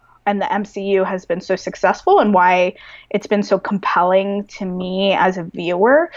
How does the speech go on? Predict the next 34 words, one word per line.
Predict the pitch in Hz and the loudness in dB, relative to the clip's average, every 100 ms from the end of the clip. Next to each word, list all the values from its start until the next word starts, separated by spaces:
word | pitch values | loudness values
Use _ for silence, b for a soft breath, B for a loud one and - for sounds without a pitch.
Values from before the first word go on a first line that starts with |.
| B B B - | B B B 0
there's | 208 196 - | 2 2 2
just | 214 - | -2 0
something | 196 208 196 202 | -4 0 0 -2
so | - - 185 185 185 185 180 - | -6 0 4 4 4 2 -2 -4
interesting | 226 233 254 - 214 | -4 -4 -4 -2 0
about | 196 180 185 - | 2 4 4 2
the | - | 0
absolute | 185 - 214 196 | 0 0 -2 -4
care | - 190 185 - | -2 0 0 -2
and | 190 180 | -4 -4
maintenance | 175 180 196 190 | -6 -4 -4 -4
of | 190 | -2
a | 185 | -2
world | 180 180 185 | 2 2 2
that's | 180 175 | -2 -6
so | - 180 170 | -2 0 0
intricately | 190 190 - 196 185 | -2 -4 -2 0 0
woven | 175 170 165 196 | -4 -4 0 0
together, | 175 170 160 226 262 | -2 0 2 4 4
where, | 247 151 139 165 - B B B B | 4 2 2 -2 -4 B B B B
like, | 156 156 | -2 0
the | 196 | 0
helicarrier | - 254 233 226 240 214 208 196 196 185 | 2 4 2 0 0 2 4 4 2 0
and | 180 | -2
Agents | 226 220 208 | -4 -4 -8
of | 196 | -10
shield | - - 208 196 190 | -10 -2 4 4 4
saves | 208 190 | 2 0
the | - | -2
day | 196 196 196 190 | 0 2 4 2
in | 175 | 0
Avengers, | 180 202 190 190 196 180 180 185 | -4 0 0 0 -2 0 0 -2
Age | 185 190 | -2 -2
of | 185 | 0